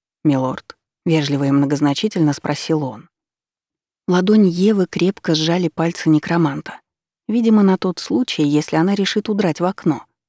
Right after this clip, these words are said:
Дверь все равно перегородил дворецкий. «Позволь представить тебе мою жену. Ее высочество Элизабет». На лице дворецкого не дрогнул ни один мускул.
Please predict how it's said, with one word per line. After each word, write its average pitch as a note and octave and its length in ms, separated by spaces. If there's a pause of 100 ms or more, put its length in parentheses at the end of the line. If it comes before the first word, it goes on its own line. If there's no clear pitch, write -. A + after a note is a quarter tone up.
(300)
Дверь D3 280
все - 200
равно F3+ 280
перегородил D3 580
дворецкий. D3 680 (1200)
«Позволь D3+ 460
представить D#3 640
тебе D3+ 300
мою D3+ 280
жену. D3+ 320 (800)
Ее D3+ 360
высочество D#3+ 760
Элизабет». C#3 640 (1000)
На F#3 60
лице F#3+ 360
дворецкого G3+ 600
не F3 160
дрогнул G#3 420
ни F3 220
один E3+ 320
мускул. D3 540